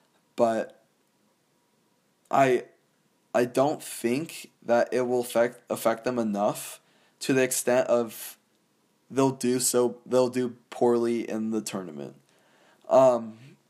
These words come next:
I have, I, so go, go Virginia, go Cavs. I have Kansas State beating Creighton. Um,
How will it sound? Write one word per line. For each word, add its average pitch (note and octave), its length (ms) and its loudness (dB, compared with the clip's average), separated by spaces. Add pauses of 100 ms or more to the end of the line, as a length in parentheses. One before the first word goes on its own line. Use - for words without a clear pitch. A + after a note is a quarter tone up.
(680)
I C3 100 8
have, C3+ 580 2 (320)
I, B2+ 380 6
so D3 320 6
go, D#3 560 4 (120)
go B2+ 160 2
Virginia, A2+ 400 -4
go G#2 220 -2
Cavs. F2 500 -4 (1000)
I C3+ 160 6
have C3 360 4
Kansas C#3 360 -2
State C3 520 2 (380)
beating B2 320 2
Creighton. B2 640 -2 (400)
Um, A#2 500 0